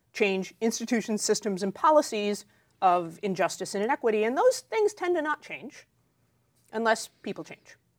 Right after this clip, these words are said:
right? Because it's people who have the role in setting, it's, it's more complicated than that. I get into it in the book, but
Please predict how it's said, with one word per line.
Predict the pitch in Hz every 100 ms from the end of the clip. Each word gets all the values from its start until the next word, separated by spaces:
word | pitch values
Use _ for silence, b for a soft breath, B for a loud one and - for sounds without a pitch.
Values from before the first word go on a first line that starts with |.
| _ _ -
right? | 285
Because | - 151 -
it's | - - _
people | 170 165 156
who | 160 151 - _ _ _
have | 156 156 160
the | 175
role | 202 214
in | 208 190 185 -
setting, | - 185
it's, | 175 226 -
it's | 277 -
more | 269 330
complicated | 330 254 226 202
than | 190
that. | 180
I | 170 - _
get | 180
into | 190 285
it |
in |
the | 359
book, | 427 403
but | 349 -